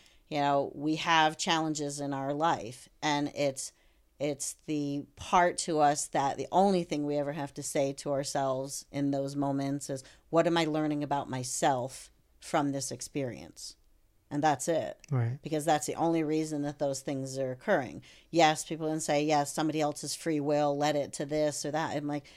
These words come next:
Speaker 1: "Yes, but that experience is now marked in your soul's path." So it's part of your learning process. It's part of your evolution. What is it that you're learning from that experience?
Speaker 2: Right.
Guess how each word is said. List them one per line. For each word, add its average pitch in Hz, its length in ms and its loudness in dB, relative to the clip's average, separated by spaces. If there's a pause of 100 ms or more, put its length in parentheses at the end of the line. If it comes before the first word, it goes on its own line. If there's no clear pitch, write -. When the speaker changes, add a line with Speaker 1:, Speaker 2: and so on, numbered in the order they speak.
(160)
Speaker 1:
"Yes, 190 240 4
but 156 200 -4
that 156 200 6
experience 156 720 -2
is 143 180 -4
now 151 260 2
marked 147 380 2
in 147 160 -2
your 139 120 -2
soul's 139 420 -4
path." 131 460 -6 (420)
So 151 300 4
it's 151 180 0
part 165 320 4
of 151 140 -2
your 143 160 -4
learning 156 420 -2
process. 139 480 -8
It's 143 140 -8
part 147 260 0
of 151 140 -2
your 139 160 0
evolution. 139 680 -2 (300)
What 160 320 6
is 175 240 4
it 151 200 -6
that - 160 -4
you're 143 120 -4
learning 147 420 -2
from 135 260 -6
that 123 180 -2
experience? 131 840 -6
Speaker 2:
Right. 127 300 4